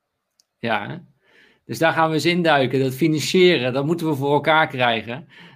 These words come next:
Eh, kijken of we daar in deze live show, eh, uit kunnen komen. Jij bent ge-, gestart met jouw challenge. Je wilde twaalf panden in vier maanden.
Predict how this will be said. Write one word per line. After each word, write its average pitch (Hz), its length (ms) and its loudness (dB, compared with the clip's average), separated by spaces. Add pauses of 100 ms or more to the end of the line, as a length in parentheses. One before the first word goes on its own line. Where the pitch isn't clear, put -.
Eh, 131 300 -2
kijken 160 300 2
of 143 100 -2
we 151 80 -4
daar 147 200 4
in 143 100 -4
deze 147 360 2
live 143 240 2
show, 135 280 0
eh, 123 160 0
uit 151 200 0
kunnen 151 220 -4
komen. 147 340 -2
Jij 160 140 4
bent 170 200 0
ge-, 151 320 2
gestart 165 360 0
met 156 160 -4
jouw 151 160 0
challenge. 180 500 0
Je 147 120 -4
wilde 143 280 0
twaalf 147 400 2
panden 147 340 0
in 139 160 -2
vier 147 280 2
maanden. 165 600 0